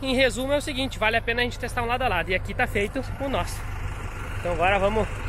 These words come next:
vamos subir na espaçonave aí, vamos fazer esse pedaço e depois mais pra frente eu vou mostrar pra vocês qual é o, qual é o produto. Só vou acabar o tanque aí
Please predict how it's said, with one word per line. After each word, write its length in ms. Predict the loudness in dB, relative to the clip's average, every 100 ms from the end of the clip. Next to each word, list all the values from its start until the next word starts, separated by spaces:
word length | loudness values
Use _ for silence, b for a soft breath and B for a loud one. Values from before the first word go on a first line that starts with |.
| -4 -4 -4 -2 -2 -2 -2 -2 0
vamos 220 | 2 2
subir 280 | 0 2 4
na 80 | 4
espaçonave 680 | 2 2 4 4 4 2
aí, 220 | 0 0
vamos 260 | 0 0 2
fazer 200 | 0 0
esse 120 | 0
pedaço 360 | 0 2 2 2
e 40 |
depois 300 | -2 0 0
mais 200 | 2 0
pra 140 | 0 2
frente 300 | 2 2 2
eu 80 |
vou 140 | 2 2
mostrar 280 | 2 2 2
pra 120 | 2
vocês 320 | 2 2 4
qual 220 | 4 4
é 100 | 4
o, 180 | 4 4 2 -2 -2 -2 0 0 0 2 4 4 4 6 6 6 6 6 8 8 8 8 8
qual 180 | 8
é 60 | 8
o 80 | 8
produto. 380 | 8 8 8 8 8 8 6 6 6 6 6 8 10 8 6
Só 180 | 4 4
vou 80 | 4
acabar 360 | 4 4 4
o 80 | 4
tanque 360 | 4 6 6 4
aí 160 | 4